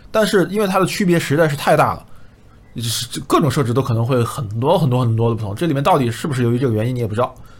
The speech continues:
以及哪些可能变好，哪些可能变坏你也不知道。所以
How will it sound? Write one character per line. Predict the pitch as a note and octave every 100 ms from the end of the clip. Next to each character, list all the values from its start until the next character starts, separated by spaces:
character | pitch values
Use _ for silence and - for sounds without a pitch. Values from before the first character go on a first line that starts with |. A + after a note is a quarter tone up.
| - -
以 | A#2+
及 | C3+
哪 | F3 F2
些 | -
可 | E3+ B2
能 |
变 | C3+ D#3
好， | A2+
哪 | G2+
些 |
可 | A#2
能 | G#2
变 | B2+
坏 | C#3
你 | G#2+
也 | A#2
不 | A#2
知 | A2
道。 | B2 - - - -
所 | - F#3
以 | E3